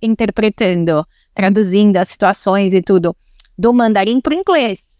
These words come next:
E quan-, e eu tinha que falar inglês com pesso-, do inglês pro, ou pro português ou pro espanhol. Então, eu sempre estive envolvida com a questão dos idiomas, né? É uma coisa, assim, que eu sempre gostei. Uma das minhas, eu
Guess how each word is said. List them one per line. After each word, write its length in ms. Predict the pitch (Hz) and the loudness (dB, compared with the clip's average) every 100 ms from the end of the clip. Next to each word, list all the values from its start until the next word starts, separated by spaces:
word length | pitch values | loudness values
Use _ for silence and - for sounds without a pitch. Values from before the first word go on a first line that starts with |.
| _ | _
E 140 | 262 | -2
quan-, 240 | 277 330 202 | 0 0 -2
e 180 | 254 269 | 0 2
eu 100 | 262 | 2
tinha 200 | 277 311 | 0 -2
que 80 | - | -2
falar 240 | 330 311 | 0 0
inglês 360 | 320 330 320 320 | 0 0 0 0
com 160 | 359 339 | -4 -2
pesso-, 360 | 349 - - | -2 -4 -8
do 260 | 208 202 262 | -8 -2 2
inglês 420 | 254 247 254 302 | 2 2 0 -2
pro, 400 | - 339 339 285 - | -4 0 0 -2 -4
ou 140 | 240 262 | -2 0
pro 160 | 339 | 0
português 440 | 277 269 269 240 247 | -2 -4 -2 -2 0
ou 120 | 285 | -2
pro 120 | 294 | -2
espanhol. 640 | 302 - 320 320 233 165 - _ _ _ - | -6 -2 -4 0 0 -2 -8 _ _ _ -6
Então, 520 | 247 233 285 320 302 269 - | -2 0 2 0 -2 -6 -4
eu 220 | 262 277 - | -2 -2 -8
sempre 360 | - 466 539 480 | -4 -2 0 -2
estive 440 | - - - 392 392 | -4 -8 0 0 0
envolvida 680 | 339 320 285 226 277 226 233 | 0 0 -2 0 0 0 -2
com 80 | |
a 60 | 226 | -4
questão 340 | 247 226 233 | -6 -6 -4
dos 160 | 233 220 | -2 -2
idiomas, 680 | 226 202 208 185 165 165 165 | -4 0 2 2 0 -2 -2
né? 260 | 202 220 208 | -2 0 0
É 80 | |
uma 180 | 202 220 | 0 0
coisa, 220 | 220 233 | -2 -4
assim, 180 | 240 233 | -4 -4
que 80 | 233 | -4
eu 60 | 226 | -2
sempre 260 | 226 254 | -4 -4
gostei. 880 | 254 339 - - 240 254 254 220 196 _ _ - | -2 -2 -4 -4 0 2 2 2 0 _ _ -4
Uma 200 | 214 254 | 0 2
das 220 | 226 220 | 0 0
minhas, 240 | 226 226 | 2 0
eu 300 | 208 - 196 | 0 -4 -8